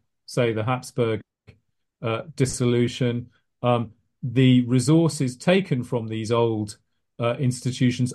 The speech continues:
are not used to create new ones. Um, so, uh, towns, cities see social welfare facilities stripped away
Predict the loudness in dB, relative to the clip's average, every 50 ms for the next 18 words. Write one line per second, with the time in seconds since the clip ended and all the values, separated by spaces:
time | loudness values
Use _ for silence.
0 | -2 0 0 2 2 4 4 4 2 2 0 -4 -10 -16 -14 -8 -2 2 4 4
1 | 4 4 2 -2 -6 -12 -18 -20 _ -14 -14 -8 -2 0 0 2 2 2 0 -2
2 | -4 -2 0 2 2 2 0 -4 -10 -12 -16 -18 -20 _ _ _ _ _ _ _
3 | _ _ _ 0 0 2 0 0 -4 -10 _ _ _ _ _ _ _ _ _ _
4 | _ _ _ _ _ _ -4 2 4 6 6 6 4 2 0 -8 _ _ _ _
5 | _ 0 0 0 0 0 -4 _ -6 -2 0 2 2 4 2 2 0 -2 -6 -12
6 | _ -4 -2 -2 0 0 0 0 0 -2 -4 -10 -14 -14 -14 -12 -2 0 2 4
7 | 4 4 2 0 -4 -8 -10 -14 _ _ _ _ _ _ _ _ _ _ _ _
8 | -16 -10 0 2 4 4 4 4 2 0 0 0 0 -2 -2 0 0 0 -2 -2
9 | -4 -4 -2 -2 -4 -4 -6 -10 -8 -6 -4 -4 -4 -4 -4 -4 -4 -4 -4 -6
10 | -10 -16 _ _ _ _ _ -14 -12 -12 -12 -12 -10 -2 0 0 0 -2 -6 -6
11 | -2 0 0 2 0 -2 -4 -8 -12 -14